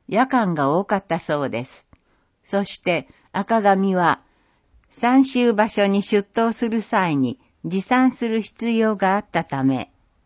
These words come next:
本人の手元に残ることがありませんでした。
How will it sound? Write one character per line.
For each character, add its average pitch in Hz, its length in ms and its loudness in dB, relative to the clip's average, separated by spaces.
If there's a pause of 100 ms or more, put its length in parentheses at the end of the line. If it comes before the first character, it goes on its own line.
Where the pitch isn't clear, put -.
(180)
本 262 280 4
人 180 220 2
の 147 120 0
手 196 160 -2
元 240 300 0
に 175 160 0
残 156 300 -2
る 208 100 -4
こ 156 140 -6
と 139 140 -4
が 123 120 -4
あ 131 80 -4
り 170 140 -2
ま 165 120 -4
せ 156 200 -4
ん 147 100 -2
で 120 140 -4
し - 140 -14
た。 - 260 -8